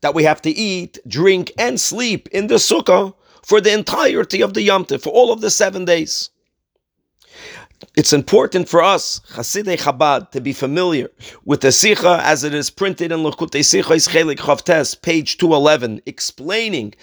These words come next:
the Minhag Chabad not to sleep in the Sukkah. The Rebbe is speaking about the, the, the Minhag of the Frierdiker Rebbe that was so careful and so machmir. Not only would the Frierdiker Rebbe not eat anything outside the Sukkah,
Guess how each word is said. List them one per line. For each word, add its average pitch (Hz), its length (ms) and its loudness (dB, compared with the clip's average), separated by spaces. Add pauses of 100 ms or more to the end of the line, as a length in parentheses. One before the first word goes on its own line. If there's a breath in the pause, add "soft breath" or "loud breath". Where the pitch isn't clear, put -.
(340 loud breath)
the 156 160 4
Minhag 208 420 0
Chabad 156 580 0
not 170 320 -2
to 185 100 -6
sleep 170 320 -8
in 160 100 -10
the 160 80 -6
Sukkah. 131 600 -6 (380 loud breath)
The 135 100 2
Rebbe 180 160 4
is 165 80 -2
speaking 165 440 -6
about 143 580 0 (100)
the, 139 340 -4
the, 123 300 -4
the 123 160 -2
Minhag 135 600 0 (340 soft breath)
of 135 140 -4
the 139 80 -4
Frierdiker 156 680 0
Rebbe - 260 0
that - 180 -2
was 180 120 2
so 226 600 2
careful 185 460 -2
and 165 120 -4
so 208 300 2
machmir. 190 480 -2 (400 loud breath)
Not 185 160 -2
only 220 280 0
would 185 120 2
the 180 80 2
Frierdiker 190 500 -2
Rebbe 185 180 2
not 185 360 -2
eat 202 300 -6
anything 196 520 -2
outside 131 440 2
the 120 60 -4
Sukkah, 110 360 -4